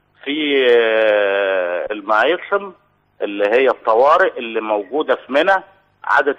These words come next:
كبير جدا في الثلاجات، وكانوا بيحطوهم في العربيات اللي هي، آه، الم-، آه، بتاعة تجميد ال-، الدواجن والحاجات دي،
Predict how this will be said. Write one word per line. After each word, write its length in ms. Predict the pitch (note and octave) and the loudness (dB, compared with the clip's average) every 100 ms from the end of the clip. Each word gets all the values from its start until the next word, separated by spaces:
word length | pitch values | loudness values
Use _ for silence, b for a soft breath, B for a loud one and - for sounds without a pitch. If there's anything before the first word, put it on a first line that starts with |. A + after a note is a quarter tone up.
| - | -6
كبير 240 | A#2 D3+ | -6 -6
جدا 380 | D3 E3 E3 D3 | -2 -4 0 -2
في 160 | - D3+ | 0 -4
الثلاجات، 600 | - C3+ B2+ B2 F3 D#3 | 0 0 0 0 0 -2
وكانوا 280 | - E3 | -2 -2
بيحطوهم 680 | C#3+ C3 - B2+ E3 F#3 F3 - | -2 -4 -4 -8 -4 -4 -4 -2
في 80 | D3+ | 0
العربيات 840 | D#3 C#3+ A2+ A#2 A#2+ A#2 C3+ D#3+ | 0 0 0 2 0 0 0 0
اللي 200 | D3 B2+ | -4 -4
هي، 400 | A#2+ C3 C#3+ C#3 C#3 - _ _ - | -2 0 2 2 0 -8 _ _ -6
آه، 380 | G2 G#2 G#2 G#2 | -2 -2 -2 -4
الم-، 200 | G#2+ G#2 | -6 -8
آه، 320 | G#2+ G#2+ G2+ - | -4 -2 -4 -6
بتاعة 280 | G#2+ C3+ B2 - | -2 0 0 -4
تجميد 480 | A2 A2+ C#3 C#3 | -8 -6 -6 -4
ال-، 300 | B2 G#2 G2 | -6 -6 -4
الدواجن 760 | F2+ E2+ F#2+ - G#2+ B2 B2+ A2 | -2 -2 -4 -2 0 0 0 -4
والحاجات 440 | G2 - G2 A2 - | -8 -6 -4 -2 -4
دي، 260 | B2+ C#3+ | -8 -14